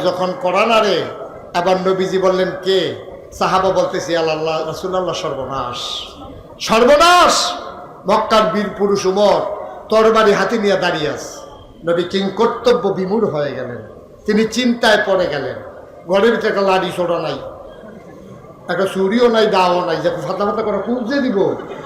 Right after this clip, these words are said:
এই সুযোগও তো নাই। অন উমরের এত তরবারি, আর ঘরের ভিতরে লাঠি ছোড়া কিচ্ছু নাই।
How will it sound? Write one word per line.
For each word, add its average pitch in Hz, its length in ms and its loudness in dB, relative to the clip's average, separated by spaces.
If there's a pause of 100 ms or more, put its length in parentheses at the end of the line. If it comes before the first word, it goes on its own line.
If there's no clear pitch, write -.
(160)
এই 226 180 8
সুযোগও 226 420 0
তো 185 140 0
নাই। 127 160 -6 (160)
অন 190 160 2
উমরের 233 420 4
এত 214 200 4
তরবারি, 233 520 4 (560)
আর 196 200 2
ঘরের 226 240 6
ভিতরে 240 180 2
লাঠি 220 300 4
ছোড়া 233 180 2
কিচ্ছু 233 380 -4
নাই। 139 140 -4